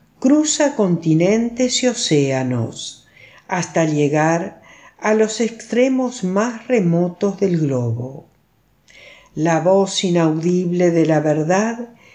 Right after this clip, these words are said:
es para la mente humana como cuando ruge un león. Se oye en el desierto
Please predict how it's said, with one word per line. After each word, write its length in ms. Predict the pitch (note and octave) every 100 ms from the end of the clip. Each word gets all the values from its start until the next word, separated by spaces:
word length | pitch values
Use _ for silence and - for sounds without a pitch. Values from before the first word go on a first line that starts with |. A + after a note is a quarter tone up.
| _ _
es 300 | C4 C#4+ G3
para 400 | - D3+ C#3+ D3
la 140 | D3 D3+
mente 480 | E3 E3 E3 E3 D3
humana 760 | D3 D#3 E3+ F#3 F#3+ G3 G#3 - - _ _ _
como 360 | A3 A3 A3
cuando 380 | A3 A3 A3 A3
ruge 580 | G#3+ A3 A#3 A#3 - C4
un 180 | A#3+ A#3
león. 680 | A3 D#3 C#3 B2 A#2+ A#2+ - _ _ _ _ _ _ _
Se 360 | - - G3 F#3
oye 540 | F#3+ F#3 F3 F3 E3+
en 100 | E3
el 220 | E3 D3
desierto 920 | D3+ D#3 - A3 A3 A3 A3+ A3 A3+